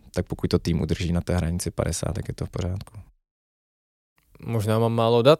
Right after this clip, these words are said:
Speaker 2: ale mně ta hranice padesáti procent připadá poměrně benevolentní.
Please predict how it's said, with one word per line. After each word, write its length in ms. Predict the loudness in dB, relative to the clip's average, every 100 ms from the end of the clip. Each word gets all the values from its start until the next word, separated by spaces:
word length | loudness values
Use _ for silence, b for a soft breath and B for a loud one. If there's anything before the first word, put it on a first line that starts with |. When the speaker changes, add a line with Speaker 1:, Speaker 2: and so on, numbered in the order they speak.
| 2
Speaker 2:
ale 140 | -2
mně 140 | -2 -2
ta 400 | 0 0 0 0
hranice 400 | 0 -2 -4 2
padesáti 560 | 2 2 0 -4 -4
procent 300 | -6 -6 -6
připadá 380 | -6 -2 2 2
poměrně 360 | 2 -4 -2 -2
benevolentní. 840 | -2 -2 -4 -6 -8 -10 -10